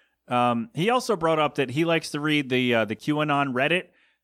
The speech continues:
and he's like, "Oh, these people are crazy." And I'm like, "I'm not, I don't want that in my search history, so I'm not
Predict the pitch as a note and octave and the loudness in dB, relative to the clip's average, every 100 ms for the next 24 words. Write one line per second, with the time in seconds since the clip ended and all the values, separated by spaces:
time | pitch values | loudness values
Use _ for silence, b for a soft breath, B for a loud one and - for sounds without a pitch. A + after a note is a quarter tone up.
0 | - B2 A#2 C3 G3 D#3+ C#3+ - D#3+ C#3 | -6 -2 -2 0 0 0 0 -2 -2 0
1 | A#2+ - D3+ B2+ A2 G#2+ A2+ B2+ E3+ G3 | -2 0 -2 0 -2 0 -2 0 0 -2
2 | F3 D#3 A3+ F#3 D#3+ D3+ C#3 C3 A#2+ D3 | -2 -2 0 0 0 -2 -2 -2 0 0
3 | C#3+ - A2+ - F#2+ F2+ B2 B2 C#3 C3+ | -2 -2 -6 -6 -10 -4 0 0 2 2
4 | B2+ | 0